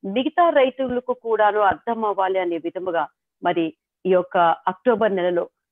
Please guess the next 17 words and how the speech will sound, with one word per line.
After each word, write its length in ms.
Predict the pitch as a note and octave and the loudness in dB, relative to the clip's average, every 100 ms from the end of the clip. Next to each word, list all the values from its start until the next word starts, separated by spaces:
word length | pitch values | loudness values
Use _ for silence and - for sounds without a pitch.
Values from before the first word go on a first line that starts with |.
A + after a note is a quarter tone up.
| _ B3 | _ 0
పన్నెండు, 340 | C4+ D4 D4+ | 2 2 0
పదమూడు, 420 | D4 G#3 G#3+ A3 | 2 0 2 0
పద్నాలుగు 500 | G#3+ F#3+ F#3 G3 F3 | 0 -6 -2 -2 -2
తేదీల్లో 540 | F3 F3+ E3+ F#3+ F3 D#3+ | -6 -6 -2 0 0 -2
జరిగినటువంటి 760 | - E3 F3 E3 E3+ D#3+ D3 F#3+ | -4 -4 -4 -4 -4 -6 -2 0
just 360 | E4 - D4 - _ _ _ - F#3+ | -2 0 -2 -2 _ _ _ -2 2
ఆ 140 | G3+ | 2
మూడు 420 | F#3 F#3 B3+ F4 | 2 0 4 4
రోజుల 360 | D4+ C#4+ B3 A#3 | 6 4 4 2
వర్షం 520 | F3+ F3+ - C#4+ B3+ | 2 -2 0 -2 0
వల్ల 420 | F#3+ F3+ F3+ D3+ - _ - | 0 4 4 2 -2 _ -2
దగ్గర 420 | G3 E3+ G#3 G3+ | -2 0 0 0
దగ్గర 300 | F3+ E3+ D#3+ - _ - | 0 2 0 -2 _ -8
మరి 160 | F3 E3 | -4 0
రైతన్నులు 600 | F3 G3 A#3 G#3+ D#3+ - | 0 0 0 0 -2 -4
ఒక 160 | F3 F#3+ | -4 -2
రెండున్నర 680 | F3 B3+ E4+ D4 B3+ A3+ | 2 4 6 6 6 6